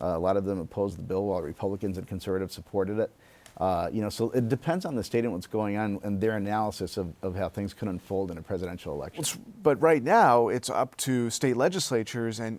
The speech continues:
Speaker 2: and you're saying, in
Speaker 1: Absolutely.
Speaker 2: effect, that state legislatures that have been dominated by the Republican Party have to be more co-equal
Speaker 1: Correct.
Speaker 2: representatively
Speaker 1: Yep.
Speaker 2: in order for this to get to the floor. There, there have to be more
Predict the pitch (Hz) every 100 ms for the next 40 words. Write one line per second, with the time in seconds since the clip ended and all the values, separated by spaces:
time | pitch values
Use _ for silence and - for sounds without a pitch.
0 | - 113 110 - 135 135 - 143 120 117
1 | 110 - 196 170 - 127 113 - 147 127
2 | 123 117 120 123 110 113 104 117 110 113
3 | - 107 101 - 143 185 143 92 90 104
4 | 95 101 120 107 110 113 110 101 98 110
5 | 135 - 117 107 117 110 98 _ _ _
6 | _ _ _ _ _ - 135 139 - -
7 | 151 123 160 - 123 95 113 _ _ _
8 | _ _ _ - 98 78 139 101 123 131
9 | 135 113 90 71 104 - _ - - _
10 | _ - 147 131 - 147 131 123 - -
11 | 123 120 120 - 107 120 110 117 107 -
12 | 220 175 - - - - - 127 - 123
13 | 110 135 127 - 104 117 117 113 113 107